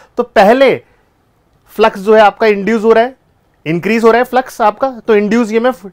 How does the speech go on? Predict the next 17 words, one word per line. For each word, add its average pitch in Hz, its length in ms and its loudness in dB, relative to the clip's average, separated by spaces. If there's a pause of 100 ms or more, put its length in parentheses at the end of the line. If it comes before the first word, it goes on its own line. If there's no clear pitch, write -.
डिक्रीज 185 360 2
होगा, 127 260 -4 (160)
रिवर्स 170 360 0
है 220 60 -4
ना, 294 160 -8
नेगेटिव 180 340 -2
साइन 175 240 -4
के 165 80 -2
साथ। 147 160 -2 (400)
बाद 214 340 2
में 240 240 0
जब 247 100 0
फ्लक्स - 340 -6
डिक्रीज 233 380 -4
हो 220 80 4
रहा 220 120 4
होगा 214 220 4